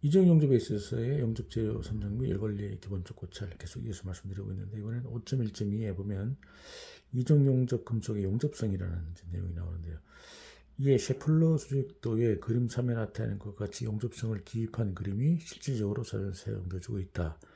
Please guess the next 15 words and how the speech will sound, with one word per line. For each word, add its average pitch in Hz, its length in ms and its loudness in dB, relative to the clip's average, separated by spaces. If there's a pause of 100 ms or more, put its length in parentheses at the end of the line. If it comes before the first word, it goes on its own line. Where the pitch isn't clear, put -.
(480)
이 131 160 4
그림을 120 340 4
보면 117 420 4
니켈 110 320 0
당량 104 400 0
및 131 220 -2
크롬 113 260 -2
당량에 110 420 0
있어서 131 540 0 (540)
오스트나이트가 107 720 -4
생성되는 104 680 -2
성분 107 360 -4
범위에서는 101 680 0
고온 110 320 6
균열 82 380 0